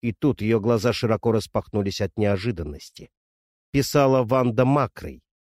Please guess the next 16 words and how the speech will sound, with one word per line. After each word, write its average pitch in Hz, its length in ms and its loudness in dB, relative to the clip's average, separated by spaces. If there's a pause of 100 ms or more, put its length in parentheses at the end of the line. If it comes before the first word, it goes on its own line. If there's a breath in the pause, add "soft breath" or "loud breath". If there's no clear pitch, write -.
(200)
частный 117 460 0
детектив, 101 680 -4 (360 soft breath)
одна 113 380 2
из 123 220 0
тех, - 300 0
кого 123 240 4
Кэсси - 440 0
наняла 131 560 4 (100)
и 143 80 0
с - 100 -8
кем 135 220 2
сегодня 113 520 0
расплатилась. - 840 -6 (560)
Текст - 480 -2 (160)
был 92 400 0
коротенький. 98 760 -4